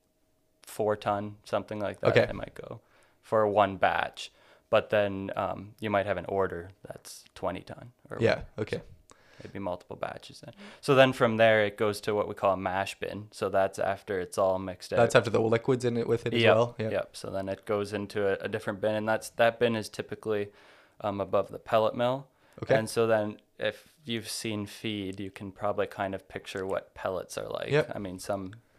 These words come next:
Speaker 1: dog food is kind of in that form or
Speaker 2: Right.
Speaker 1: whatever too, although
Speaker 2: So
Speaker 1: often
Speaker 2: is it
Speaker 1: that's
Speaker 2: kind of
Speaker 1: different.
Speaker 2: a, a hard
Speaker 1: Yep.
Speaker 2: by the time
Speaker 1: Yeah.
Speaker 2: it gets to its final product?
Speaker 1: Yeah.
Speaker 2: Yeah.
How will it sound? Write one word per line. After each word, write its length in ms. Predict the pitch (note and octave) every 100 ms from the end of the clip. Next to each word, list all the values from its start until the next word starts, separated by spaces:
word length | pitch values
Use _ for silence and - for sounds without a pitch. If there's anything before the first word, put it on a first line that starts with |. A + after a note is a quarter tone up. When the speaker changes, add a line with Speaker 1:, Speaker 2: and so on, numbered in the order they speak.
| _ _ -
Speaker 1:
dog 320 | F2 F#2+ F#2+
food 280 | - G2 F#2+
is 120 | -
kind 300 | - F#2+ F#2+
of 100 | F#2
in 80 | F#2+
that 240 | F2+ -
form 280 | - F#2+ F#2
or 40 | F#2
Speaker 2:
Right. 40 |
Speaker 1:
whatever 200 | G#2+ F2+
too, 320 | F2 - G#2 G#2
although 400 | A#2 G2 F#2 F#2+ - G2 F#2+
Speaker 2:
So 100 | G3
Speaker 1:
often 20 |
Speaker 2:
is 120 | E3+
it 40 | E3+
Speaker 1:
that's 80 | F3+
Speaker 2:
kind 160 | F3+
of 60 | C#3+
Speaker 1:
different. 340 | A#2 G#2+ G2+ -
Speaker 2:
a, 80 | A2+
a 40 |
hard 440 | G#2 A#2 B2+ E3+ F3+ -
Speaker 1:
Yep. 300 | C3 C3 -
Speaker 2:
by 180 | C3+ C3
the 80 | B2
time 220 | C#3 B2
Speaker 1:
Yeah. 60 | A#2+
Speaker 2:
it 40 |
gets 180 | B2 -
to 40 | B2
its 100 | -
final 220 | A#2+ A#2+
product? 360 | B2+ A#2+ C3 A2+
Speaker 1:
Yeah. 100 | - - _
Speaker 2:
Yeah. 100 | -